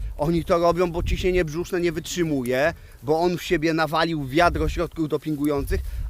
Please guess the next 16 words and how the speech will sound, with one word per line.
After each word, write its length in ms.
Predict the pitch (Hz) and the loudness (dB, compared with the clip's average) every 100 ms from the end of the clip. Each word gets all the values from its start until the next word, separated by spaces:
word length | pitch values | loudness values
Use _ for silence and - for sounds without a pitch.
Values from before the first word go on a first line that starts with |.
| - | 0
a 120 | 185 | 0
tu 160 | 196 | 0
wyszedł 420 | 165 180 - 180 - - - | 0 0 2 0 0 -6 -2
Patryk, 560 | 226 233 226 208 175 - - - - - - - | 6 6 4 -2 -2 -2 -6 -8 -6 -8 -10 -4
wynurzył 540 | 131 202 208 165 170 | 0 2 2 0 -2
się 140 | 156 160 | -2 -4
z 100 | - | -2
podziemi, 720 | 180 139 143 175 175 196 196 156 - - - - - - - - - - - 95 107 | -4 -2 0 0 0 -6 -10 -16 -18 -12 -12 -12 -16 -16 -16 -18 -18 -20 -18 -18 2
bez 200 | 220 214 | 2 4
środków 520 | - 220 220 - 196 | -2 0 0 -2 -2
dopingujących, 840 | 214 214 208 165 208 208 208 214 - | -2 -2 -8 -4 -2 -2 -2 -8 -2
naturalnie 760 | 208 208 202 185 180 170 160 | -2 0 0 0 -2 -4 -4
i 140 | 151 165 | -6 -2
pozałatwiał 760 | 233 214 170 160 147 - 131 | 2 2 2 0 -2 -4 -6
ich 100 | 131 | -6
proporcją. 760 | - 143 - 143 117 - 104 | -4 -4 0 -2 -2 -4 -6